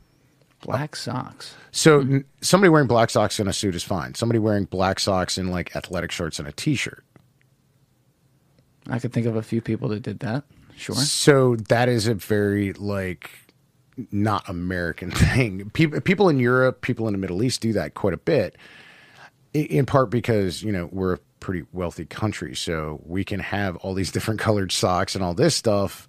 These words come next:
Speaker 2: And, you know, if you live in Iraq, you may only have three pairs. And so the idea of, "Oh, I'm changing my, I'm going from dress shoes to, you know, tennis shoes,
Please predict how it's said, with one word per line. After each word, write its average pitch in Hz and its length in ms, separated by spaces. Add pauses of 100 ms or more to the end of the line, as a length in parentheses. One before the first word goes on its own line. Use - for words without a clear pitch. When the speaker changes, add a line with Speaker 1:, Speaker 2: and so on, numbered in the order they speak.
Speaker 2:
And, 101 580
you 104 140
know, 95 340
if - 400
you 98 240
live 95 180
in 92 80
Iraq, 90 540
you 90 80
may 90 220
only 78 260
have 82 480 (260)
three 73 200
pairs. - 640 (800)
And 135 200
so 104 760
the 104 120
idea 98 300
of, 87 180
"Oh, 139 220
I'm 110 120
changing 101 380
my, 95 240
I'm 113 160
going 117 200
from 101 160
dress 95 220
shoes 95 460
to, 87 760 (140)
you 104 140
know, 80 240 (160)
tennis 156 260
shoes, 90 540